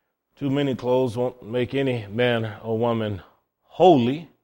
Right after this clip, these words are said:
or holier, but I can tell you that too few clothes, uh, will affect your, your holiness. Yeah, there's no doubt about it. Uh,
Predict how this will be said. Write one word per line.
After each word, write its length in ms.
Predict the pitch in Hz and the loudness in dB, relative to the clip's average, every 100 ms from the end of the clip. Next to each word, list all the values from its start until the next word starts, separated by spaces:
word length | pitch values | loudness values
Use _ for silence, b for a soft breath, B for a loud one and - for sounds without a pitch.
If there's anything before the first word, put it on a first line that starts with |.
| _ | _
or 160 | - - | -20 -20
holier, 840 | - 143 135 123 117 170 175 151 B B B B | -4 -2 0 0 2 4 4 2 B B B B
but 100 | 107 | -12
I 60 | 107 | -10
can 360 | 139 160 151 | -6 -4 -4
tell 140 | 135 135 | -2 -2
you 120 | 123 | -2
that 160 | 117 | -6
too 240 | - 143 131 | -4 -2 -2
few 440 | - 185 190 151 - _ _ _ _ _ _ _ | -2 -4 -4 -6 -14 _ _ _ _ _ _ _
clothes, 560 | 131 123 113 110 101 - _ _ _ _ _ _ _ _ _ _ - | 2 2 2 -2 -10 -18 _ _ _ _ _ _ _ _ _ _ -18
uh, 300 | 85 90 85 | -14 -14 -14
will 280 | 90 123 120 | -4 -2 0
affect 540 | 110 147 185 175 - - _ _ _ _ - | 0 2 2 2 -10 -20 _ _ _ _ -10
your, 260 | 113 107 104 | -6 -6 -6
your 160 | 110 | -8
holiness. 520 | 101 110 98 110 123 _ _ _ | -6 -6 -6 -10 -18 _ _ _
Yeah, 220 | - 113 85 | -14 -12 -12
there's 180 | 104 101 | -12 -8
no 160 | 117 | -6
doubt 220 | 117 127 117 | -4 -2 -2
about 320 | 110 147 123 | -2 -2 -2
it. 100 | - _ _ _ _ _ - 131 _ _ | -8 _ _ _ _ _ -20 -20 _ _
Uh, 80 | 92 | -20